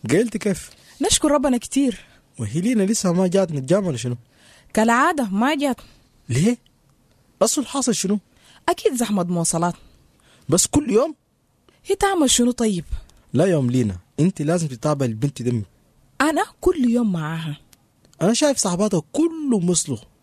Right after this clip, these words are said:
Speaker 1: ما عدا هي، ليه؟
Speaker 2: يمكن في بيت واحدة من صاحباتها.
Speaker 1: لا، أنا الأمور دي ما مرتاح ليها.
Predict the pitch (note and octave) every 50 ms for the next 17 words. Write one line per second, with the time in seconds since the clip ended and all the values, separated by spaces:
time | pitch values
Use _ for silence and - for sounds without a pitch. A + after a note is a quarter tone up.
0 | _ - C#3 D3 E3+ C4 C#4 A#3 A#3 F#3 F#3+ A3 F#3+ D3 C#3+ F#3+ A#3+ - _ _
1 | _ _ _ _ _ _ - - - - _ - C#4 G4+ A4+ - - E4+ C#4+ -
2 | B3 A#3+ A3 G3 A#3 A3 G3+ G#3 C#4+ D#4 D#4+ A#3 A#3+ G#3+ G3+ G3+ - G3 G3 F#3
3 | G3 A#3+ C4 - - F3 - _ _ _ _ _ _ _ - A#2 A#2 B2+ - -
4 | _ _ _ _ _ - - _ _ - C3+ C#3 C#3+ C3 A#2+ G2+ A#2 B2 C#3 C#3
5 | B2+ A#2 A2+ A2+ D3+ G#3 A#3 G#3+ - C#3+ C3+ D3 D#3+ D3 C3 A#2 - - A2 G#2
6 | G#2+ A#2+ A#2 F#2+ F#2 F2+